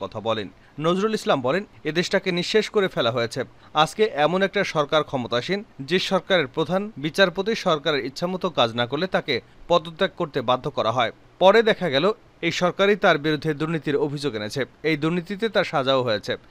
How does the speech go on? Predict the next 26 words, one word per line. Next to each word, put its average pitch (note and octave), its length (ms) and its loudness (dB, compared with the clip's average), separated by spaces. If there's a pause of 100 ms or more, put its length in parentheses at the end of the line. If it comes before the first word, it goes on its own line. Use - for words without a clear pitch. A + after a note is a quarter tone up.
(140)
এছাড়া G3+ 300 0
সরকারে E3+ 460 2
নিযুক্ত D#3 380 -4
সাবেক D3 420 -2 (240)
প্রধান F3+ 300 0
সেনাপতি C3 600 -2
আজিজ C3+ 300 -4
আহমেদ, D#3+ 320 -2 (260)
সাবেক F#3+ 360 2
পুলিশ D#3+ 240 -2
প্রধান D3 320 -4
বেনজির D3+ 340 2
আহমেদ F3 300 0
দুর্নীতির C#3+ 380 -4
দায়ে A#2 160 2
অভিযুক্ত। C3 560 -4 (300)
সচিব F#3+ 480 0
পর্যায়ের E3 340 2
কর্মকর্তা E3+ 540 0
থেকে F#3 260 -4
শুরু D#3+ 240 -4
করে C#3+ 220 0
উচ্চপদস্থ D#3+ 600 -4
কর্মকর্তাদের C#3+ 800 -4
গাড়ি A#2 200 0
চালক E3 260 -2